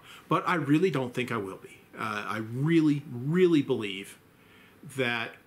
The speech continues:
we will stick with plain old ordinary ground vehicles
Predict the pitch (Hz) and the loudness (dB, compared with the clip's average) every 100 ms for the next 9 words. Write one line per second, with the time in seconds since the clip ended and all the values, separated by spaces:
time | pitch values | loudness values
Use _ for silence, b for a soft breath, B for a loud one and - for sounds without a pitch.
0 | - 131 143 139 127 135 131 - - 117 | -12 0 4 4 4 2 2 -2 -4 -4
1 | 104 - 117 110 101 - - 139 175 143 | -6 -12 -12 -8 -8 -10 -8 -4 -2 0
2 | 120 117 117 - 123 143 147 143 135 131 | -2 -4 -6 -6 -2 -2 0 0 2 0
3 | - - 113 110 113 123 131 135 131 _ | -6 -18 -10 -6 -2 -2 -2 -4 -8 _
4 | _ 120 117 110 98 104 98 95 - | _ -8 -4 -4 -4 -8 -8 -8 -12